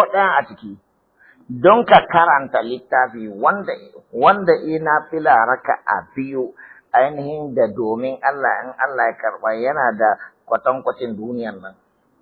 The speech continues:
To, sai ka duba kafin ka yi nafila raka'a biyu. Ka rabu da wannan wanda muke muke kila mariya ne, amma dai Allah ya karɓa, Allah ya gafarta riyan,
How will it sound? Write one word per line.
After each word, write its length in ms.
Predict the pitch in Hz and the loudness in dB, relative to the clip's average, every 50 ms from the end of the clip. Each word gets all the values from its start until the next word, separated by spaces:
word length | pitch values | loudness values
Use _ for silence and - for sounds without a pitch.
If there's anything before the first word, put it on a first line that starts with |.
| _ _ _ _ _ _ _ _ _ _ _ _ _ _ _ _ | _ _ _ _ _ _ _ _ _ _ _ _ _ _ _ _
To, 140 | - 127 123 | -4 -4 2
sai 160 | 135 180 180 | 4 2 4
ka 80 | 185 175 | 4 2
duba 300 | 147 147 156 156 151 - | 2 2 -2 0 0 -2
kafin 320 | - - 135 135 135 - - | 2 2 0 0 0 -4 -4
ka 160 | 135 120 117 | -4 -4 -4
yi 40 | 113 | -4
nafila 320 | 110 113 117 135 131 120 104 | -6 -8 -8 -6 -4 -4 -2
raka'a 380 | 98 107 - 113 104 104 87 78 | -2 -2 -2 0 0 0 0 -2
biyu. 160 | 78 73 65 _ _ _ _ _ _ _ _ _ _ _ _ _ _ _ _ _ _ _ _ _ _ _ _ _ | -10 -20 -20 _ _ _ _ _ _ _ _ _ _ _ _ _ _ _ _ _ _ _ _ _ _ _ _ _
Ka 100 | 117 117 | 4 8
rabu 240 | 131 143 156 170 190 | 8 8 8 8 8
da 100 | 185 180 | 8 10
wannan 380 | 160 160 170 170 160 151 139 139 | 10 10 8 6 4 4 4 4
wanda 240 | 143 147 - 147 143 | 4 2 2 0 -2
muke 220 | 139 139 131 139 139 135 | -2 -2 -6 -6 -6 -6
muke 340 | 135 127 - 135 127 120 - _ _ _ _ _ | -8 -8 -8 -8 -8 -8 -10 _ _ _ _ _
kila 200 | 160 151 131 123 117 | -8 -4 -2 0 2
mariya 380 | 117 117 120 117 104 101 104 104 | 2 2 0 0 -2 -4 -4 -6
ne, 160 | 98 90 85 - - _ | -6 -10 -16 -20 -20 _
amma 280 | _ 98 107 113 123 131 127 | _ -14 -6 -2 0 0 0
dai 120 | 143 147 - | 0 -2 -2
Allah 260 | - 131 147 143 127 110 | -2 -6 -2 0 0 0
ya 80 | 104 92 | 0 0
karɓa, 340 | - - 123 131 120 120 120 120 - - - _ | 0 0 0 0 2 -2 -4 -4 -6 -16 0 _
Allah 220 | 135 131 131 120 98 90 | 2 2 2 0 -2 -2
ya 40 | 95 | 2
gafarta 440 | 101 120 123 127 135 135 - - 131 123 | 4 4 4 6 4 2 4 4 2 2
riyan, 200 | 127 127 127 | 2 0 -2